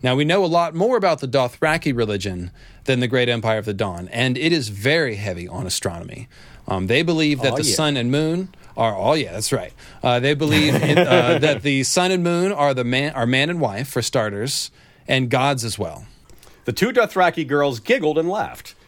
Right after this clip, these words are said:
Speaker 2: "You are foolish, straw-head slave," Irri said. "Moon is no egg.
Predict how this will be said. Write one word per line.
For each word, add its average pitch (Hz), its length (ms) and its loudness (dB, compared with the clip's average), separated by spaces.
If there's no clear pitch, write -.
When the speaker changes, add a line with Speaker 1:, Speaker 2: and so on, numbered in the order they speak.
Speaker 2:
"You 277 140 2
are 147 180 4
foolish, 143 540 0
straw-head 123 640 0
slave," 101 600 -2
Irri 98 240 -4
said. 110 360 -8
"Moon 247 280 2
is 139 160 -2
no 127 200 2
egg. 135 420 0